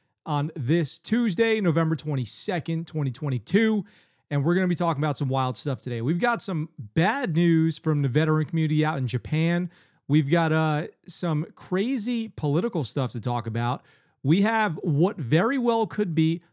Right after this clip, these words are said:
the collapse of the United States military tomorrow, Wednesday, November twenty-third. I, I, I really think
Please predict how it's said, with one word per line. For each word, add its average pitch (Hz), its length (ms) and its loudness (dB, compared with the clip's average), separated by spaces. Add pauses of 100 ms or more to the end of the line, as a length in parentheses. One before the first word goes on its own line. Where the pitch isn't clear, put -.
the 147 180 2
collapse 151 680 -4
of 180 160 -4
the 170 80 -2
United 165 360 0
States 190 280 -2
military 143 580 -2 (100)
tomorrow, 139 640 -2 (120)
Wednesday, 139 480 -2
November 123 280 -4
twenty-third. 143 560 -6 (100)
I, 127 120 -2 (120)
I, 156 160 0 (140)
I 185 100 4
really 240 340 2
think 180 340 0